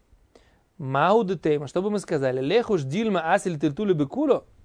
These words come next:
Что бы мы сказали? Давай будем опасаться, что он будет носить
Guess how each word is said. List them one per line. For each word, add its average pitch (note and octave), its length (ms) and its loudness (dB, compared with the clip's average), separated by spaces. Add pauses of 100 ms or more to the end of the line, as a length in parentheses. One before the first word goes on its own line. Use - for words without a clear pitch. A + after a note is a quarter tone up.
Что G3 200 0
бы G#3 60 2
мы G#3 80 2
сказали? D3 420 6
Давай D#3 220 8
будем G3+ 240 6
опасаться, E3+ 760 8
что D3+ 160 -4
он D3+ 120 -4
будет F#3 220 0
носить D#3 580 -2